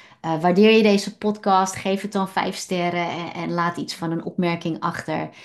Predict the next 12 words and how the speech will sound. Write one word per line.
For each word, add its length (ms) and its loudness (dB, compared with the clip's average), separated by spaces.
Dat 160 -2
zou 160 2
ik 60 -6
echt 220 -8
super 280 0
vinden. 500 0
Ehm, 460 6
betekent 500 2
dus 140 2
wel 560 0
dat 180 -4
het 280 -10